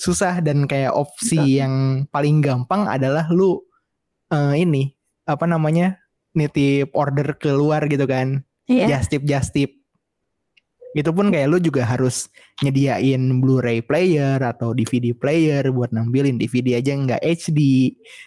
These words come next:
Speaker 1: nggak
Speaker 2: Betul.
Speaker 1: bisa <laughs> maksimal, segala macam.
Speaker 2: Betul.
Speaker 1: Jadi kayak, kayak band Jepang tuh, eh, kita sepakat lah, itu susah.
Speaker 2: Betul.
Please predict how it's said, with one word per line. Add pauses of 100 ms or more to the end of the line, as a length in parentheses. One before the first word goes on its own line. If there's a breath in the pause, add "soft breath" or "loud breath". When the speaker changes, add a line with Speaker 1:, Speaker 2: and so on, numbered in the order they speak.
(140 loud breath)
Speaker 1:
nggak
Speaker 2:
Betul.
Speaker 1:
bisa
<laughs>
maksimal,
segala
macam.
Speaker 2:
Betul.
Speaker 1:
Jadi
kayak, (540 soft breath)
kayak
band
Jepang
tuh, (640)
eh,
kita
sepakat
lah,
itu
susah. (560 soft breath)
Speaker 2:
Betul.